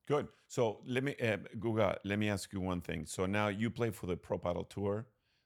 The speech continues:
the World Padel Tour, and the A one Tour. Give us,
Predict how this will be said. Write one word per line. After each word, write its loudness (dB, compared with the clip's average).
the -2
World 0
Padel -2
Tour, -2
and -8
the -6
A -4
one -8
Tour. -14
Give 0
us, -4